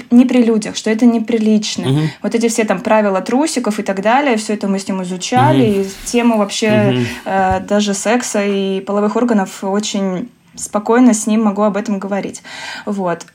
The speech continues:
Speaker 1: Но я боюсь, что тем самым, э, что я говорю, при людях этого делать не нужно. И вот такой акцент получается, как будто это вообще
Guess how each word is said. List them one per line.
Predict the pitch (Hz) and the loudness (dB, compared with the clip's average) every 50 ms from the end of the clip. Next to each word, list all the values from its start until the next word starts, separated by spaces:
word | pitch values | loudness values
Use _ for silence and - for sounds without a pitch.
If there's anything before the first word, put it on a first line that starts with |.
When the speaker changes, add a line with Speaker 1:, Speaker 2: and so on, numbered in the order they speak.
| - - | -4 2
Speaker 1:
Но | 220 240 254 269 277 277 277 269 | 4 4 6 6 6 4 4 2
я | 226 233 254 269 | 2 2 2 2
боюсь, | 277 294 285 269 294 311 311 | 2 2 2 2 2 0 -2
что | - - 240 240 233 | -4 -2 0 0 0
тем | 233 - 262 254 262 | 0 0 2 2 2
самым, | 269 269 - 247 262 277 277 262 233 220 214 214 - | 2 2 2 2 4 4 4 4 4 4 2 0 0
э, | 220 214 214 214 214 | 2 2 2 2 0
что | - - 240 | 0 0 0
я | 240 254 | 2 2
говорю, | 240 220 214 220 220 233 240 240 | 2 2 2 2 2 4 4 2
при | 233 - - 180 | 2 0 -6 -8
людях | 170 165 180 196 214 214 214 240 | -6 -6 -6 -4 -4 -2 -2 -2
этого | 226 220 214 214 | -2 -2 -2 -2
делать | 202 208 185 202 226 240 240 240 | -2 -2 -2 0 0 0 2 2
не | 240 226 | 2 4
нужно. | 202 180 185 214 233 220 208 214 208 208 202 202 202 208 208 - - - - - | 2 2 0 0 0 0 0 0 2 2 2 2 0 0 -2 -4 -8 -14 -14 -6
И | - 208 | -2 0
вот | 208 214 214 | 0 0 0
такой | 233 233 233 247 226 | 0 0 2 2 2
акцент | 226 226 - - - 262 294 339 415 - | 2 0 -4 -4 -2 0 0 0 -2 -2
получается, | - 269 247 240 240 - 233 208 196 - 208 | 0 2 2 2 4 4 2 2 0 0 -4
как | 214 202 190 185 | -4 -4 -2 0
будто | 226 254 247 233 220 | 0 0 0 0 0
это | 220 220 214 | 0 0 -2
вообще | 208 208 214 - 214 208 196 | -2 -2 -2 -2 -2 -2 -2